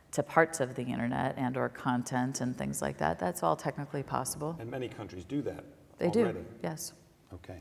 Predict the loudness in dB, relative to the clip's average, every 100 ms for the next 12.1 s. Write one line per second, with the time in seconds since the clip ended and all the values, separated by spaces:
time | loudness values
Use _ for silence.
0 | 4 8 8 6 6 6 6 6 4 4
1 | 2 2 -2 0 2 0 0 2 2 0
2 | -4 0 2 2 2 0 0 0 -2 -4
3 | -6 -10 -20 -20 -20 -4 6 6 6 0
4 | 0 0 -2 -2 -2 -2 -2 -4 -6 -4
5 | -2 -2 -4 -6 -6 -8 -6 -6 -4 -4
6 | -6 -8 -12 -20 -20 -8 -2 0 0 0
7 | 0 2 0 -2 -2 -2 -2 -2 0 0
8 | 0 0 0 0 2 0 -4 -8 -10 -6
9 | -2 -2 0 0 0 -2 0 0 0 -2
10 | -4 -4 -2 -2 -2 -6 -6 -12 -20 -20
11 | -10 -6 -4 -2 0 0 -2 -6 -4 -2
12 | -2